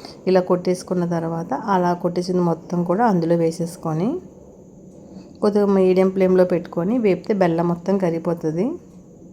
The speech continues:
చాలా సింపుల్గా అయిపోతుంది. ప్రాసెస్ అయితే చాలా సింపుల్ అండి. ఎవరు అసలు రాని వాళ్ళు కూడా ట్రై, ఇలా ట్రై చేయండి.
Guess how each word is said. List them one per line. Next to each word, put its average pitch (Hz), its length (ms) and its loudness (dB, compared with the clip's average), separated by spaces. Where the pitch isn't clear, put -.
చాలా 190 160 4
సింపుల్గా 185 420 0
అయిపోతుంది. 180 480 2
ప్రాసెస్ 175 420 -2
అయితే 185 300 -2
చాలా 170 160 0
సింపుల్ 175 420 -2
అండి. 165 280 -2
ఎవరు 165 240 2
అసలు 175 280 -2
రాని 170 280 2
వాళ్ళు 180 200 2
కూడా 175 260 0
ట్రై, 185 240 -2
ఇలా 170 120 2
ట్రై 170 400 -2
చేయండి. 175 480 0